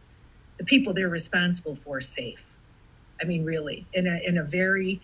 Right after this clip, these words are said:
new experience for all of us, in a very unknown times, because we've not been through this before. But there, there is a difference of opinion, and there's times where we've not been allowed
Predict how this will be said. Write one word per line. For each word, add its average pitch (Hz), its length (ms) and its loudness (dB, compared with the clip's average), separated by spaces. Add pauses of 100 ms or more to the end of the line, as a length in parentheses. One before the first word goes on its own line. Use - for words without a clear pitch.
(560)
new 220 640 6
experience 190 640 0
for 180 140 -2
all 196 220 -2
of 175 100 -4
us, 165 260 -4
in 175 140 -6
a 165 40 -2
very 180 400 0
unknown 170 380 0
times, 190 440 0
because 156 600 -8 (120)
we've 160 180 -10
not 160 200 -4
been 165 160 -2
through 233 200 -4
this 147 220 -4
before. - 460 -10 (720)
But 208 180 0
there, 240 220 4
there 240 160 2
is 277 160 0
a 190 60 -2
difference 151 420 -8
of 151 100 -10
opinion, 165 460 -4
and 190 120 0
there's 185 260 0
times 180 440 0
where 180 120 -2
we've 170 260 -6
not 165 260 -2
been 160 200 -4
allowed 160 380 -2